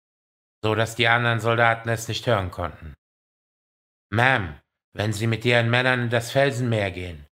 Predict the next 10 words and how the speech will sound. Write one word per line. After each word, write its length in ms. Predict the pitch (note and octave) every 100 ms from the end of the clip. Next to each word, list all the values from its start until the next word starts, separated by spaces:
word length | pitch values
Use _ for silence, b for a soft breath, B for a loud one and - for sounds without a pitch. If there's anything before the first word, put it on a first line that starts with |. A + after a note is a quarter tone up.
| _ _ -
und 120 | G2+
sich 220 | A#2 A2 A#2+
aus 160 | A#2
der 160 | A#2+ A2+
Sichtweite 560 | C#3 C3 A#2 A#2+ A#2+
der 140 | A#2 A2+
P 180 | B2 A#2
T 260 | A#2+ B2
Fs 140 | A#2+ B2
entfernen, 640 | A#2 A#2+ G2+ F2 D#2+